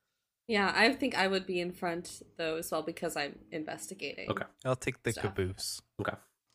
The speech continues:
Speaker 1: So, so we're, yeah, so we are down, and there's these alcoves.
Speaker 2: Yeah, it's a hallway going
Speaker 1: And are
Speaker 2: straight
Speaker 1: there
Speaker 2: with an arch at the end that
Speaker 1: Okay.
Speaker 2: leads into another room,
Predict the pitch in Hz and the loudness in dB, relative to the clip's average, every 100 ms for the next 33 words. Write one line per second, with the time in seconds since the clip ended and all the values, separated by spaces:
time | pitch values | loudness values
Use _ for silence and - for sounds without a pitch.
0 | _ - 285 254 226 269 240 226 226 214 | _ 2 6 6 6 6 8 8 8 8
1 | 220 - - 214 220 208 208 208 214 - | 6 4 2 2 4 4 4 4 2 0
2 | 185 196 190 196 202 208 190 190 - 190 | 0 2 2 2 0 2 2 0 0 2
3 | 185 185 190 - - - 202 190 113 135 | 2 0 -4 -6 -4 6 8 10 12 12
4 | 135 123 120 101 - - 107 113 95 185 | 12 12 12 10 6 8 8 10 8 6
5 | 185 98 110 92 104 110 135 123 120 123 | 6 4 4 4 6 6 6 8 10 10
6 | 123 190 107 104 101 101 98 95 101 92 | 8 6 6 6 4 4 6 8 8 8
7 | 98 104 113 113 | 6 6 4 -2